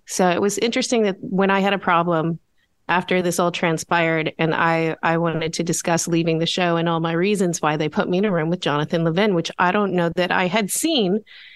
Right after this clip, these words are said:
since we went to network. And, you know, you had told me about your background with him, which is varied and interesting.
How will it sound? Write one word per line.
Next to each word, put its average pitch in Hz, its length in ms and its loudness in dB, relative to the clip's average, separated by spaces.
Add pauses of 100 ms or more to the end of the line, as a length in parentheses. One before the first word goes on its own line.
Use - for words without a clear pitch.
since 190 560 0 (280)
we 214 120 4
went 180 200 0
to 196 100 0
network. 190 500 0 (760)
And, 170 400 2
you 185 140 0
know, 170 180 -2
you 170 220 2
had 190 120 0
told 185 220 0
me 180 80 2
about 165 280 0
your 170 120 0
background 160 720 0 (180)
with 170 140 0
him, 269 500 0 (480)
which 196 200 0
is 165 200 0 (320)
varied 175 560 0 (180)
and 180 140 2
interesting. 170 760 -2